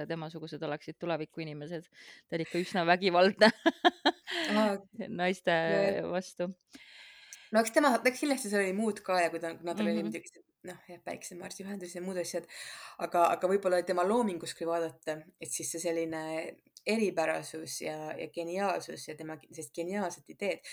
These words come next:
Speaker 2: Kohati jah, võivad olla ka väga-väga hullumeelsed ideed.
Speaker 1: Äh, jah, ähm, mm,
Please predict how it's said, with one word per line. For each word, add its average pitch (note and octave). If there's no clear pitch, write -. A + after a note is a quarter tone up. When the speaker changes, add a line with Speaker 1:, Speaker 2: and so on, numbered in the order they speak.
Speaker 2:
Kohati G3+
jah, F#3
võivad E3+
olla D#3+
ka E3
väga-väga E3
hullumeelsed D#3
ideed. D#3
Speaker 1:
Äh, G3
jah, B3
ähm, F#3+
mm, F3+